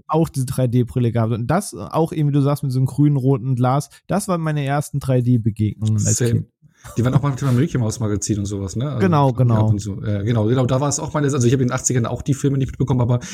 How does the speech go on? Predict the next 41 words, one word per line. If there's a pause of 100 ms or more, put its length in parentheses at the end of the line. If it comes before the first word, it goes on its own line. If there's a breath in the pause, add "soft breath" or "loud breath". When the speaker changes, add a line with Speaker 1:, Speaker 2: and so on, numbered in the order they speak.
Speaker 2:
in
den
achtzigern
gab's
schon
mal
einen
Hype, (480 loud breath)
äh,
eine
Hypewelle
über
drei,
bezüglich
drei
D
Filme,
ne?
Aber, (480 loud breath)
ähm,
ja, (160)
ist
relativ
schnell
baden
gegangen (120)
und,
äh,
die
Idee
und
hat
sich
nicht
durchgesetzt
und
ja,
zwei
neun
mit
Avatar,